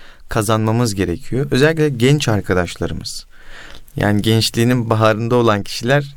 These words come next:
hiç, hele hiç vücut fark etmiyor muhtemelen.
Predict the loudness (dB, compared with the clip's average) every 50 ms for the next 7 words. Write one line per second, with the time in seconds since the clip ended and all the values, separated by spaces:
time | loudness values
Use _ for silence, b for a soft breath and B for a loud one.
0 | -18 -12 -12 -10 -6 -4 -4 -4 -4 -2 0 2 4 4 4 2 0 -2 -2 -2
1 | -2 -2 -2 0 0 0 0 0 -2 -8 -8 -6 -4 -2 -2 -2 -2 -2 -2 -2
2 | -2 0 0 2 2 0 0 -2